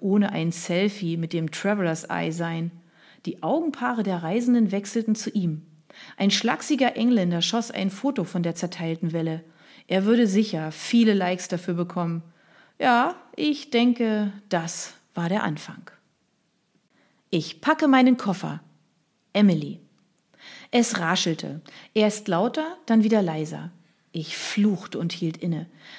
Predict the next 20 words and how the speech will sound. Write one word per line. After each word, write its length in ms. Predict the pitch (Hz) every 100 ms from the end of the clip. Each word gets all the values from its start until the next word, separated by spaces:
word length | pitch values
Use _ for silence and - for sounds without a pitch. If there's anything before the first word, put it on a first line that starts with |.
| - -
Bis 180 | 269
auf 100 | 311
das 280 | - 190 -
gleichmäßige 760 | - 202 269 240 233 220 196 175
Surren 280 | 185 240 190
des 160 | -
Deckenventilators 1080 | - - 226 214 220 202 185 220 233 208 -
war 120 | 196
es 200 | - -
ganz 280 | 214 269 294
still 280 | - 247 220
im 140 | 165
Zimmer. 400 | - 170 156 165 - - -
So 240 | 175 233
still, 480 | 302 - 202 247 370 - - _
dass 160 | 220 214
ich 140 | 220
mir 180 | 196 196
einreden 480 | 185 277 269 262 254
konnte, 480 | - 233 233 233